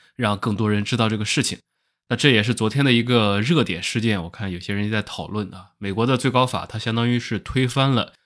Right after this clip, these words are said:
一九七三年的罗伊案的判决。这个判决最大的争议不在于是否禁止堕胎，而是堕胎权属不属于宪法权。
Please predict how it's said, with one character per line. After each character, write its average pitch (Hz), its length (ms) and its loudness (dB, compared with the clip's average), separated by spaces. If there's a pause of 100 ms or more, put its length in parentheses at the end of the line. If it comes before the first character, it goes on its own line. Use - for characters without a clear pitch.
(120)
一 135 140 4
九 98 240 -2
七 - 260 2
三 143 260 2
年 98 220 0
的 101 100 0
罗 95 280 0
伊 127 160 2
案 123 260 -4
的 90 80 -8
判 110 260 -2
决。 101 300 -6 (460)
这 180 100 4
个 151 80 4
判 151 180 4
决 131 140 4
最 147 140 2
大 135 100 6
的 113 100 4
争 151 240 2
议 143 140 4
不 - 240 -4
在 127 240 2
于 107 240 2
是 123 220 0
否 87 200 -4
禁 135 300 2
止 87 220 -8
堕 110 200 0
胎， 117 260 0
而 107 220 0
是 110 240 -2
堕 123 160 -2
胎 117 160 0
权 104 380 -4
属 104 240 -6
不 107 100 -6
属 87 220 -8
于 87 140 -6
宪 131 400 2
法 82 260 -14
权。 - 240 -12